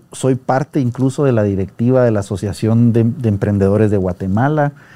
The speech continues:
participo en una directiva donde rindo cuentas todos los meses a otro grupo de empresarios.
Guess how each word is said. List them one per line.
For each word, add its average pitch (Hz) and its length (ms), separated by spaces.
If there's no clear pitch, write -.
participo 120 680
en 113 100
una 117 180
directiva 113 580
donde 110 260
rindo 113 420
cuentas 123 560
todos 269 360
los 143 180
meses 175 600
a 107 120
otro 120 400
grupo 127 380
de 110 60
empresarios. 185 840